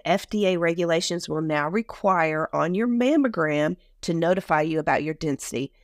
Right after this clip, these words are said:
So you can look on your report after your mammogram to determine what,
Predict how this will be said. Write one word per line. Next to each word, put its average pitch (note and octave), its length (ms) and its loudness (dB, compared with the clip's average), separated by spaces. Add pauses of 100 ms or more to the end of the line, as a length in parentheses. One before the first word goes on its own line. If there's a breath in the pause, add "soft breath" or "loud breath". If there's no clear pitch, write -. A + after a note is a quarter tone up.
(140)
So D#3+ 520 2
you F#3+ 200 -2
can A3 260 2
look F#3 320 2
on F3 340 2
your E3 240 -2
report D#3 500 -2
after D#3 240 -2
your F#3 120 -2
mammogram E3 480 0
to F3 120 -2
determine D#3+ 560 -2
what, D3 360 -2